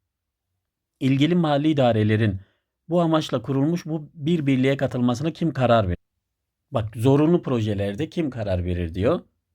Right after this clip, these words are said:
Birlik Meclisi, Çevre Şehircilik, İçişleri, Cumhurbaşkanı, Vali. Cevap,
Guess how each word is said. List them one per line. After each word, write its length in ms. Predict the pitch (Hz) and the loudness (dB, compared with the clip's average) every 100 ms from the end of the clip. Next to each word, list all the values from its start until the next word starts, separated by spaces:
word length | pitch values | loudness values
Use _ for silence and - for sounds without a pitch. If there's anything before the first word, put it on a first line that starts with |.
| _ _ | _ _
Birlik 320 | 113 113 139 165 | -2 0 0 0
Meclisi, 600 | 156 147 151 160 156 165 _ _ | -2 -2 -6 -2 -2 -4 _ _
Çevre 300 | 104 92 117 | -8 -4 -4
Şehircilik, 720 | 139 139 139 139 147 143 - _ | -2 -2 0 -2 -2 -4 -10 _
İçişleri, 680 | 110 107 - 147 143 147 - | -10 -10 -6 -2 -2 -4 -6
Cumhurbaşkanı, 800 | 110 110 131 143 139 143 151 147 | -4 -2 0 -2 -2 -4 -2 -2
Vali. 400 | 104 98 95 90 - _ | 0 0 -2 -6 -12 _
Cevap, 440 | - 87 120 - | -8 0 0 0